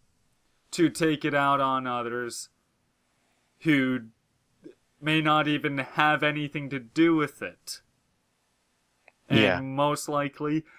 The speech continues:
Speaker 1: they don't. But you
Speaker 2: And
Speaker 1: still violate their rights to be safe from the crap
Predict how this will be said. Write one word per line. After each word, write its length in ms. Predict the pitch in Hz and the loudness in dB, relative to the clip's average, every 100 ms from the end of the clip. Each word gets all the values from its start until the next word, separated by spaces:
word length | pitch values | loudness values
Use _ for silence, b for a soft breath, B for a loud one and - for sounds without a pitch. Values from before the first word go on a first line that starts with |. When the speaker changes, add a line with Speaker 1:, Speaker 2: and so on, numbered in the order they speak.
| b | b
Speaker 1:
they 460 | 143 135 156 151 143 | -8 0 2 4 2
don't. 680 | 120 156 151 110 87 _ _ _ _ _ _ _ | 2 2 2 -4 -14 _ _ _ _ _ _ _
But 140 | 143 147 | 0 4
you 60 | |
Speaker 2:
And 180 | 120 131 | 4 2
Speaker 1:
still 480 | - 156 147 147 143 | -2 -2 0 0 -2
violate 760 | 123 139 143 143 143 139 _ | 4 4 4 0 -2 -4 _
their 320 | 160 160 165 | -2 2 2
rights 600 | 151 123 110 120 113 - _ _ - | 2 -2 -4 -6 -10 -16 _ _ -12
to 100 | 131 | -4
be 200 | 135 127 | -2 -2
safe 600 | - 139 131 131 - _ _ _ | -4 -2 -2 -4 -10 _ _ _
from 1040 | _ - 135 127 131 127 131 127 123 127 120 _ | _ -2 0 2 0 -4 -12 -14 -14 -16 -16 _
the 220 | 135 143 135 | -6 -4 -4
crap 460 | - 143 135 131 | -4 -2 -2 -4